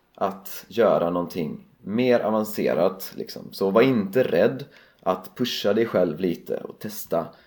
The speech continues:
nya saker, liksom. Till exempel den här podden. Eh, om den är väldigt lätt för dig, då är det dags att du pushar dig och börjar lyssna på,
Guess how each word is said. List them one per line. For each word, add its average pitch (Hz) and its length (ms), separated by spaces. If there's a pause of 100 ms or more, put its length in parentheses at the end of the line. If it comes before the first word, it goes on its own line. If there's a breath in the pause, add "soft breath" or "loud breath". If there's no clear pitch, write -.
(100)
nya 92 360
saker, 110 600
liksom. - 280
Till 120 140
exempel 107 640 (460 loud breath)
den 95 200
här 131 380
podden. 127 540 (760 soft breath)
Eh, 101 300
om 165 380 (260)
den 110 560
är 95 400
väldigt 90 400
lätt 113 480
för - 180
dig, 131 400 (640 soft breath)
då 175 560 (120)
är 123 140
det 120 100
dags - 440
att - 360 (100)
du 120 260
pushar 104 360
dig 120 380 (180 loud breath)
och 104 100
börjar 98 560
lyssna 95 360
på, 85 520